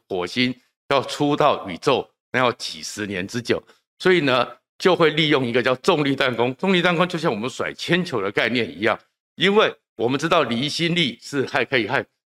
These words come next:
向心力做一个平衡，所以出去之后它还会有，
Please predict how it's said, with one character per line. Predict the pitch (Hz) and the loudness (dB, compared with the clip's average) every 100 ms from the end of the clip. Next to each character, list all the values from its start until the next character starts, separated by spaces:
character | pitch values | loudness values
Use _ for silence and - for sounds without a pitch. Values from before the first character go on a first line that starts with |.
| _ | _
向 | - 165 117 | 0 0 0
心 | - 131 | -2 0
力 | 127 | -2
做 | 101 123 | -2 -2
一 | 107 | -2
个 | - | -6
平 | - 107 | -8 -8
衡， | 92 82 - _ _ | -8 -10 -14 _ _
所 | 170 | -2
以 | |
出 | 160 - 233 | 0 0 2
去 | 214 208 | 2 2
之 | 180 | 2
后 | 147 | 2
它 | 170 | 2
还 | 147 | 0
会 | - 160 | 0 2
有， | 127 | 0